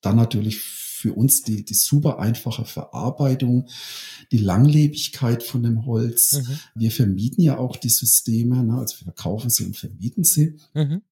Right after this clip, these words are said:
Speaker 1: Da ist natürlich dann auch in dem Kontext sehr interessant, wie gut lässt sich dann auch sowas reparieren, wenn da jetzt jemand Graffiti drauf macht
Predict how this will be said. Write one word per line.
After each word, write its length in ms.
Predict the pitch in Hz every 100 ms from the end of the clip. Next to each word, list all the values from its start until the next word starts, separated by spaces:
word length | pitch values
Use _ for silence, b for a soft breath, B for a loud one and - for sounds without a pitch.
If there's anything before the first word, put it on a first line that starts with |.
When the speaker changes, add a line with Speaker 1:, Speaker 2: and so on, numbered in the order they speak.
| _
Speaker 1:
Da 160 | - 104
ist 200 | - -
natürlich 480 | 110 107 101 107 -
dann 240 | 104 101
auch 180 | - 110
in 120 | 104
dem 220 | 101 101
Kontext 540 | - 107 107 104 - -
sehr 140 | 95
interessant, 580 | 92 107 98 - 95 101
wie 60 | 104
gut 260 | - 104
lässt 200 | 104 107
sich 160 | - -
dann 200 | 98 95
auch 200 | 95 -
sowas 420 | - 101 101 98
reparieren, 760 | 101 104 101 92 87 98 113 110
wenn 120 | 95
da 140 | 95
jetzt 180 | 92 -
jemand 300 | 101 98 95
Graffiti 500 | - 120 - 120 117
drauf 360 | - 110 107 -
macht 320 | 107 107 -